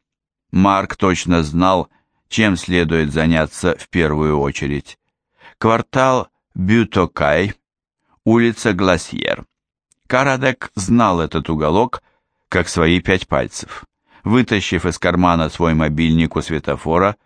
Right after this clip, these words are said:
пока горел красный свет, он поискал в контактах нужный номер. Матильда Франсанс. И, к своему удивлению, нашел,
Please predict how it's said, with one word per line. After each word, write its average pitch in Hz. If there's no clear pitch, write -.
пока 95
горел 90
красный 85
свет, 92
он 87
поискал 82
в -
контактах 90
нужный 92
номер. 53
Матильда 139
Франсанс. 101
И, 92
к -
своему 92
удивлению, 92
нашел, 92